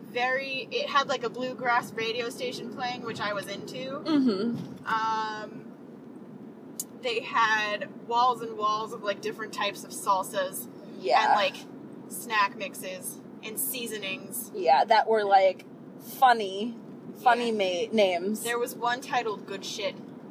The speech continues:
Speaker 2: Yeah, and it was, like, uh, barbecue seasonings.
Speaker 1: Yeah.
Speaker 2: Uh-oh, low battery.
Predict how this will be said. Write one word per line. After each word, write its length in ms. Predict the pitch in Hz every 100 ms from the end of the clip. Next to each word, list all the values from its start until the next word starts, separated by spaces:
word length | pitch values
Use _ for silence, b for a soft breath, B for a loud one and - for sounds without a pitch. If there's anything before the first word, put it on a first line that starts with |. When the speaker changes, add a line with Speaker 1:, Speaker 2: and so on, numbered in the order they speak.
| - -
Speaker 2:
Yeah, 240 | 196 170
and 100 | 160
it 40 | 208
was, 120 | 214
like, 240 | 202 202 -
uh, 140 | 180
barbecue 440 | - 190 208 226 220
seasonings. 580 | 233 233 247 247 254 -
Speaker 1:
Yeah. 120 | -
Speaker 2:
Uh-oh, 200 | 196 175
low 120 | 196 180
battery. 460 | 151 170 175 208